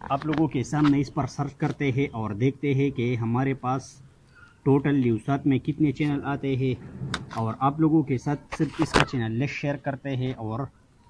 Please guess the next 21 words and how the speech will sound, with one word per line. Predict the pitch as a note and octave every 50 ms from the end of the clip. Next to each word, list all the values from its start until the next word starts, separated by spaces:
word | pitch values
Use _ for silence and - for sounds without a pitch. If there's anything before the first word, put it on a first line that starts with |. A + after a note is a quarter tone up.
| _ _ - - - - - _ _ - - - - - - - -
वीडियो | A#2+ A#2+ B2+ C3+ C#3 D3+ D3+ -
तो | - B2+
नहीं | A#2+ B2 C3+ D#3
चला | C#3 - C#3+ C#3 C#3
सकते, | C3+ - C3+ - - C3+ A#2
कॉपीराइट | C3 A#2 G2+ A2+ G#2+ B2+ C3+ C3+
का | - C3+
इशू | B2 C3+ C3 - D3+
आता | C#3+ C#3+ - C#3+
है, | C3+ C3 B2+
इसलिए | A#2+ B2+ B2+ - - D3 C#3+ C#3 C3+ B2+ - _ _ - - _ _ _ _ _ _ _ _ -
YouTube | A#2 A2 - C3+ C3+ C3 - -
के | C#3 C3 C3
रूल्स | B2+ C3 B2+ B2+ B2 C3 C3+ - - - - - -
जो | D3 B2+ C3
है | B2+ B2+ C3
वो | C3 C3 C3 C3 C3 B2+ - - - - - - - - - -
सख्त | - - D#3 D3 - - -
हो | D3+ C#3+
गए | C3+ C#3+ C#3 C#3 C#3 C3+ B2+
हैं। | C3+ C3+ B2+